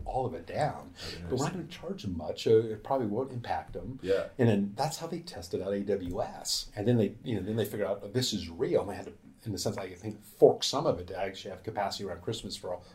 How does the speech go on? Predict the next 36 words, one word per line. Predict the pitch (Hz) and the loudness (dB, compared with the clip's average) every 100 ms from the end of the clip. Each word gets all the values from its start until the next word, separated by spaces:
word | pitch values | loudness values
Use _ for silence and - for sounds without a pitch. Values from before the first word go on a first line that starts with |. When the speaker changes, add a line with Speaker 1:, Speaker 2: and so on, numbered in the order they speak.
| - | 2
Speaker 1:
all | 104 | 2
the | |
people | 95 90 | 2 -4
on | 92 151 | -2 -2
it. | - | -2
But | - | 0
Speaker 2:
They | 98 | 0
were | 98 | 2
Speaker 1:
like | |
Speaker 2:
building | 95 95 | -2 -2
websites | 90 90 87 | -2 -2 -4
for | - 110 | 2 2
Christmas. | 104 - - - - | 2 -6 -8 -8 -2
Speaker 1:
But | - | 2
Speaker 2:
Yeah. | 175 | 2
Speaker 1:
again, | 165 | 4
it | |
was | 104 - | 2 0
like, | 110 107 | -4 0
he | - | 0
just | - 131 | 2 -2
was | - 151 | -4 -8
testing. | - - - - 95 | -10 -12 -12 -4 -4
Is | 87 | -2
there | 101 | 2
something | - 139 139 165 | 2 2 -2 -6
here? | 131 165 151 - | -4 2 2 0
Is | 90 | -4
there | |
a | 101 | 0
way | 123 | 0
to | |
leverage | 101 104 151 151 | 0 -2 -4 -6
my | 123 | -4
existing | 101 107 117 123 98 | -6 -6 -8 -6 -6
assets? | 113 131 - 76 - | -6 -6 -6 -8 -10